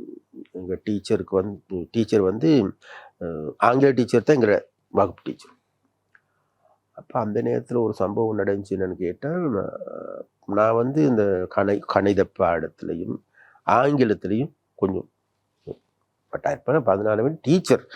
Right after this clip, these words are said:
தீர்மானிச்சாங்க, அந்த நேரம் மானிட்டர்,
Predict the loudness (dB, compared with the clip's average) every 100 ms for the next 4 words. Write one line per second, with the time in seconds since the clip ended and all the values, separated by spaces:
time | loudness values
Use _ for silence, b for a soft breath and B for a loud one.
0 | B B -4 -2 -2 -2 -2 -2 2 0
1 | 2 -2 -2 -6 _ _ _ _ _ _
2 | _ _ -10 0 2 4 6 6 4 2
3 | -4